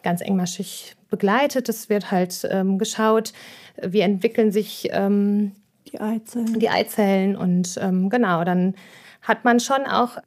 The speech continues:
Speaker 1: einen sehr vollen Terminkalender
Speaker 2: Mhm.
Speaker 1: in der Zeit, weil man dann wirklich gucken muss, so wann, ja, muss man zur, ähm, Eizellpunktur, wann, äh, muss man wieder hin zum Einsetzen. Also das ist halt schon, da muss man schon so ein bisschen gucken. Und das ist natürlich beruflich, muss man da auch immer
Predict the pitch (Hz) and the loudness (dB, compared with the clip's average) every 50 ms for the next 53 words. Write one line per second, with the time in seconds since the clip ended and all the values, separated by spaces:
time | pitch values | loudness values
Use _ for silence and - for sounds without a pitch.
0 | - - 208 202 196 196 190 202 196 196 202 208 208 214 214 214 214 214 220 214 | -10 -4 0 2 2 2 2 2 2 2 2 2 2 2 0 0 0 -2 -2 -4
1 | 214 - _ _ _ _ _ _ - - 226 214 220 220 214 - 214 190 180 - | -6 -10 _ _ _ _ _ _ -8 -2 0 2 2 2 2 0 -2 -2 2 2
2 | 247 240 - - 254 247 240 247 254 262 262 277 285 285 294 311 320 330 269 226 | 0 0 0 -2 -2 0 0 0 0 0 0 0 0 0 0 0 0 2 4 4
3 | 208 175 170 196 202 202 - 226 226 233 233 233 - - - 247 254 262 269 269 | 4 2 0 -4 -4 -4 -2 0 0 2 0 0 -2 -4 -2 0 0 0 0 0
4 | - 208 208 208 196 202 202 202 208 220 220 233 220 - - 220 - 220 220 226 | 2 2 4 4 4 4 2 2 2 2 0 0 -2 -2 -2 -2 2 2 2 2
5 | 220 220 - 196 185 180 190 190 202 214 220 220 - - - - - - - - | 2 2 0 -2 0 0 0 2 2 2 2 0 -4 -12 -20 -20 -20 -20 -20 -18
6 | - - 196 180 170 - - - - 226 233 - 226 208 214 214 214 - 220 202 | -2 0 2 2 2 0 0 -2 -2 -4 -2 0 0 2 2 2 2 2 2 2
7 | 202 202 202 202 - - - - 202 190 190 190 190 190 196 196 202 - - - | 4 2 2 2 0 -2 -4 -4 -2 0 2 2 2 2 2 2 0 -2 -2 -4
8 | 180 196 - - - 202 196 190 196 196 202 202 202 - - 180 - - 226 226 | -4 -4 -4 -2 0 2 2 4 4 4 2 0 0 -2 -4 -8 -4 0 0 0
9 | 226 226 - - - 262 262 254 254 247 247 240 220 214 - 208 208 214 208 214 | 0 0 -4 -6 -2 0 2 4 4 4 2 0 0 -2 -4 -2 0 2 2 2
10 | 214 - - 196 202 202 208 208 202 - 208 202 196 202 202 202 202 180 196 202 | 0 0 -2 -2 0 0 0 0 -2 -2 -2 -2 0 0 0 0 2 2 2 0
11 | 190 - 208 - - - 233 233 226 226 214 202 - - 220 - - 185 202 196 | 0 -2 -6 -4 0 0 2 2 2 2 0 -2 -2 -4 -4 -2 0 -2 0 0
12 | 196 208 214 - 196 - - - 220 202 - - - 247 233 233 233 220 220 214 | -2 -2 -4 -6 -10 -8 -2 -2 0 0 0 0 2 4 6 6 6 6 4 2
13 | 220 - 208 214 - 233 220 214 214 214 - - - - 190 - - 320 320 - | 0 0 0 0 2 2 2 4 4 2 2 0 0 -2 -2 0 0 -2 -2 0
14 | 285 262 247 240 226 220 214 208 196 - - 240 220 220 - 226 208 196 - - | 0 2 2 2 2 0 -2 -4 -6 -4 -2 -2 -2 0 -2 -4 -4 -4 -4 -4
15 | 208 196 254 254 - 269 269 247 - 247 240 - 247 226 220 214 208 - 175 214 | 0 0 0 0 0 -4 -4 -2 -2 -4 -2 0 0 2 2 2 2 2 0 0
16 | - 226 220 214 214 214 220 | 0 2 2 2 2 2 0